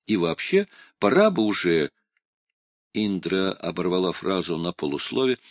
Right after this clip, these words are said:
но Франклин мысленно договорил за неё. «Пора бы вам уже бросить эту глупую скрытность и рассказать мне что-нибудь о себе». Невысказанный укор был справедлив,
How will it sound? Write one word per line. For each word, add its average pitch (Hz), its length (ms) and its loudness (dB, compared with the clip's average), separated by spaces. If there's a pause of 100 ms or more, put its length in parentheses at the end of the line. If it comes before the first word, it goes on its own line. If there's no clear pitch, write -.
(140)
но 98 180 0
Франклин 110 600 -2
мысленно 104 760 -2
договорил 101 480 0
за 78 160 -6
неё. 64 300 -4 (500)
«Пора 117 400 -2
бы 95 180 -2
вам 110 280 -2
уже 90 480 0 (180)
бросить 87 640 -2
эту 69 240 -8
глупую 69 500 -10
скрытность - 800 -8 (460)
и 76 140 -4
рассказать - 680 -8
мне 53 160 -10
что-нибудь - 720 -10
о - 20 -12
себе». - 400 -14 (1600)
Невысказанный 92 840 0
укор 90 380 -2
был 76 240 0
справедлив, 71 640 -4